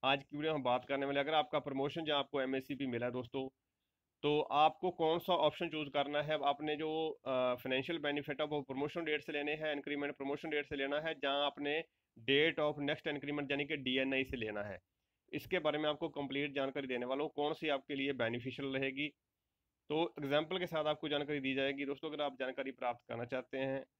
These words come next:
हमारी बात को सुनना चाहते हैं, तो इस वीडियो को अंत तक देखिए, पूरी जानकारी प्राप्त करें।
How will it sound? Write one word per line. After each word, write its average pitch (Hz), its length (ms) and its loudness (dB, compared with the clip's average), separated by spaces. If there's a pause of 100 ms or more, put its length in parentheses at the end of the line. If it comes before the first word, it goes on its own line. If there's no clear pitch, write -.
(160)
हमारी 123 220 0
बात 123 260 -2
को 127 80 -6
सुनना 139 260 -4
चाहते 131 280 -2
हैं, 127 80 -2
तो 131 60 -6
इस 131 120 -10
वीडियो 131 180 -4
को 127 100 -4
अंत 127 160 -4
तक 131 120 -4
देखिए, 123 320 -6
पूरी 139 260 -6
जानकारी 120 360 -4
प्राप्त 110 360 -2
करें। 123 220 -4